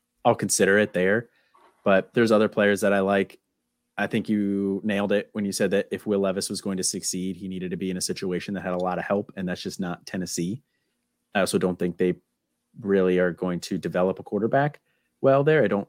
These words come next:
necessarily know that they have the offensive staff to be able to do that. So, yeah, I'm pretty much completely out on Levis.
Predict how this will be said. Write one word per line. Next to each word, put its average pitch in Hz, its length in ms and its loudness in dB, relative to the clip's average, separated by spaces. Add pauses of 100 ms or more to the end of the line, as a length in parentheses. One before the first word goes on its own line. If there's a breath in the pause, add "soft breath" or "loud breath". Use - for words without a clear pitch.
necessarily 95 400 -2
know 92 140 -2
that 92 100 -4
they 92 80 -2
have 87 120 0
the 87 80 -2
offensive 90 420 -6
staff 87 340 -6
to - 80 -16
be 85 60 -2
able 80 140 -4
to 76 40 -6
do 80 180 -4
that. 123 240 0 (1300)
So, 98 440 4
yeah, 101 200 2
I'm 107 120 2
pretty 147 220 0
much 123 140 2
completely 107 360 4
out 107 160 4
on 92 140 0
Levis. 98 420 0